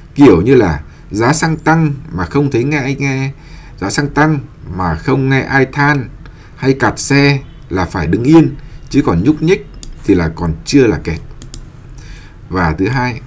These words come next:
Bí thư Nên là một người biết lắng nghe. Anh Nguyễn Thiện là một công dân, anh Thiện có email của Bí thư Nên. Anh Thiện vẫn hay hiến kế cho thành phố.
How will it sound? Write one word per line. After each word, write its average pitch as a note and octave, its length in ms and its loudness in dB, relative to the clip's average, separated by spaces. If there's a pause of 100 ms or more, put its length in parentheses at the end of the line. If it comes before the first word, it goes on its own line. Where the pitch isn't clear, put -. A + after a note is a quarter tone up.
(160)
Bí B2 160 4
thư D#3 160 4
Nên D3 400 4
là E2+ 200 -2
một D#2+ 180 -2
người E2+ 240 2
biết F#2+ 220 -2
lắng F#2+ 140 -2
nghe. A#2+ 180 -2 (1900)
Anh D#3+ 220 6
Nguyễn E3+ 160 6
Thiện D#3 320 4
là G#2 200 0
một F#2 200 0 (140)
công D#3+ 200 6
dân, D3+ 260 4 (300)
anh C#3 220 0
Thiện D3+ 300 4
có A#2 180 0
email D3 380 8 (100)
của - 100 0
Bí - 160 0
thư D3 140 0
Nên. C3+ 260 2 (460)
Anh D#3+ 220 4
Thiện - 240 4
vẫn - 120 -4
hay D#3+ 200 2
hiến C#3+ 320 6
kế C3+ 180 6
cho E3+ 120 2
thành F2 200 -2
phố. G#2+ 360 0